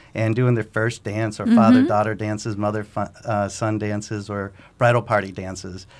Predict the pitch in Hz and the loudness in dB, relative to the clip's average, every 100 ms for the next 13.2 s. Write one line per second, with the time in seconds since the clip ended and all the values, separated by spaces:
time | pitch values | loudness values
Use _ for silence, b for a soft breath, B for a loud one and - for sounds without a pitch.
0 | b - - 123 123 127 139 123 151 196 | b -12 -2 0 0 -2 -6 -2 -2 0
1 | 190 120 110 101 139 127 139 123 104 98 | -2 -2 -2 -2 -6 -2 0 0 -2 -2
2 | 107 110 110 117 120 107 104 104 120 127 | 0 -2 -4 -8 -6 -6 -2 0 0 -4
3 | - - - 110 107 110 107 - 117 113 | -10 -12 -6 -2 0 -2 -4 -6 -2 0
4 | 117 107 - b b b - 117 120 127 | 0 -2 -10 b b b -4 0 2 2
5 | 120 127 113 107 - 117 - 113 110 - | 2 0 -4 -4 -6 -8 -6 -4 -4 -4
6 | 120 107 107 107 104 - _ 110 107 107 | -6 -4 -6 -6 -8 -12 _ -8 -4 -4
7 | 104 - 131 120 98 98 104 127 - 123 | -6 -4 -2 -2 -2 -6 -6 -6 -6 -2
8 | 127 127 127 b b b - 127 127 151 | 2 2 0 b b b -6 -4 -2 0
9 | 151 156 202 208 233 247 311 - 131 135 | 0 -2 -4 4 6 6 4 2 2 2
10 | 127 127 123 123 123 117 113 113 104 107 | 2 0 0 0 0 -2 0 0 -2 -4
11 | 107 120 113 113 107 110 107 104 120 104 | -2 -4 -2 -2 -2 -4 -4 -4 -4 -4
12 | - - 104 113 117 120 - 104 101 104 | -6 -4 -2 0 0 -2 -4 -4 -2 0
13 | 123 156 | -2 -4